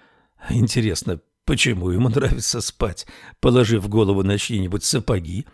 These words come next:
или ботинки?» Она зажгла фонарь, взглянула на часы, погасила свет. Еще четверть часа, и можно будить Салимана. Положив левую руку на шею пса, а в правой,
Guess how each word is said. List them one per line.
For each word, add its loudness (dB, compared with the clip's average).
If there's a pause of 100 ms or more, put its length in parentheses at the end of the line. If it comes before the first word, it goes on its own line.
(280)
или -4
ботинки?» -4 (1120)
Она 6
зажгла 2
фонарь, -6 (180)
взглянула 0
на 4
часы, -4 (440)
погасила 2
свет. -8 (280)
Еще 2
четверть -2
часа, -2
и -2
можно -2 (260)
будить -2 (120)
Салимана. -4 (880)
Положив 4
левую 4
руку -2
на 0
шею -2
пса, 0
а 0
в -18
правой, -2